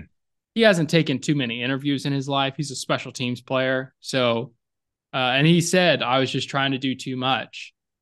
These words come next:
Speaker 2: But
Speaker 1: Do you know <laughs> the first dude
Speaker 2: he
Speaker 1: threw it back?
Speaker 2: The first dude lateral to him, and no one's interviewing that guy
Speaker 1: Yeah.
Speaker 2: because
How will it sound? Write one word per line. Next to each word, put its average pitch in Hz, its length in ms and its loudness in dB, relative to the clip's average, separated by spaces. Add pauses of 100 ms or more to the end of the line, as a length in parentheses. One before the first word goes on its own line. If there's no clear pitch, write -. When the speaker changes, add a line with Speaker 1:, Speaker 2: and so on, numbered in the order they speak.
(680)
Speaker 2:
But 196 480 4 (540)
Speaker 1:
Do 139 80 2
you 180 80 8
know 180 220 8 (300)
<laughs> - 280 -20
the 165 100 4
first 175 360 6
dude 185 160 10
Speaker 2:
he - 40 -4
Speaker 1:
threw 165 220 8
it 131 80 0
back? 147 400 6 (180)
Speaker 2:
The 180 140 4
first 214 580 6
dude 226 340 8
lateral 165 500 4
to 151 140 0
him, 135 420 2
and 139 240 -2
no 185 180 2
one's 269 240 0
interviewing 160 580 -4
that 143 260 -4
guy - 260 -10
Speaker 1:
Yeah. - 360 -20
Speaker 2:
because 160 500 4